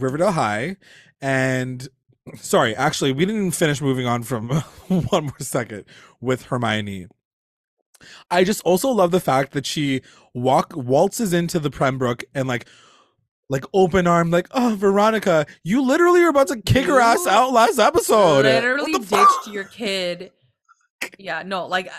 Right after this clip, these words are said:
Speaker 2: like, nothing is forgivable, like,
Speaker 1: Yeah, she's like, nothing, like, she just
Speaker 2: as
Speaker 1: walks
Speaker 2: if
Speaker 1: in as if
Speaker 2: nothing
Speaker 1: nothing
Speaker 2: happened.
Speaker 1: happened. I was like, "Girl, I remember," and I'm sure she
Speaker 2: Yeah,
Speaker 1: remembers.
Speaker 2: like,
Speaker 1: Your ass
Speaker 2: never
Speaker 1: should be out
Speaker 2: forget.
Speaker 1: on the street right now. Anyway, so then it cuts to Riverdale High,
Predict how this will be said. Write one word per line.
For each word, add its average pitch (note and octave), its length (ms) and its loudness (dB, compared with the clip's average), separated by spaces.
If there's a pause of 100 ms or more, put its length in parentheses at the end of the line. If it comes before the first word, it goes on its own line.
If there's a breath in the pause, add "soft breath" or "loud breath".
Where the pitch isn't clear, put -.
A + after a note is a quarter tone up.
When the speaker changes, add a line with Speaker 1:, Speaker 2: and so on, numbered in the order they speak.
Speaker 2:
like, A#3 180 -6
nothing C4+ 420 -4
is D#4 160 -10
forgivable, A3+ 920 -4
like, G3 100 4
Speaker 1:
Yeah, B2+ 340 0
she's A3+ 240 -4
like, A#3 200 0
nothing, A#3+ 340 0
like, A#3 160 0
she G#3 220 -8
just G#3 160 -8
Speaker 2:
as G#3 100 0
Speaker 1:
walks G#3 100 2
Speaker 2:
if C4 60 -4
Speaker 1:
in A#3 80 0
as G#3+ 100 2
if G#3+ 100 0
Speaker 2:
nothing F#3+ 40 0
Speaker 1:
nothing F#3 280 4
Speaker 2:
happened. F3 280 2
Speaker 1:
happened. B2 400 0
I E3 80 2
was F#3 180 0
like, F#3+ 280 2
"Girl, A3+ 500 2 (340)
I D#3 120 2
remember," C3+ 600 2
and C3+ 180 -2
I'm D#3 80 0
sure F3+ 180 0
she F3+ 160 -2
Speaker 2:
Yeah, D#3 60 -2
Speaker 1:
remembers. A#2+ 540 0
Speaker 2:
like, A#2+ 80 -10
Speaker 1:
Your F3 100 0
ass D3+ 60 0
Speaker 2:
never F3 100 2
Speaker 1:
should G3 180 -4
be E3+ 160 -2
out C#3 160 2
Speaker 2:
forget. E3+ 140 -2
Speaker 1:
on C3 140 0
the C3 80 -6
street B2 500 -8 (120)
right A#2 180 -14
now. F#2+ 340 -14 (760 loud breath)
Anyway, G#2 360 -6 (920)
so B2 100 -12
then E3+ 120 0
it F#3+ 60 -4
cuts E3+ 340 -4
to F3+ 240 -4
Riverdale C3+ 360 -2
High, A#2 460 -2